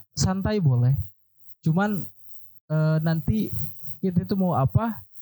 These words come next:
apa ya namanya, santai boleh, cuman santainya itu kalau udah mikir gitu ya. Maksudnya santai itu jalaninnya.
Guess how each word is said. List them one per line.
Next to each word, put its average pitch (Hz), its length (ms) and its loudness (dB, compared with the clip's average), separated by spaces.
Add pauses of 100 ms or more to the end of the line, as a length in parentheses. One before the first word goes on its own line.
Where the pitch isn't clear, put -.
(680)
apa - 240 0
ya 139 120 4
namanya, 160 580 2
santai 170 320 0
boleh, 165 320 2
cuman 190 380 -2 (160)
santainya 175 560 0
itu 165 200 0
kalau 196 280 -2
udah 190 180 0
mikir 202 380 0
gitu 135 180 2
ya. 135 140 4 (380)
Maksudnya 180 320 2
santai 165 280 2
itu 190 140 0
jalaninnya. 156 680 2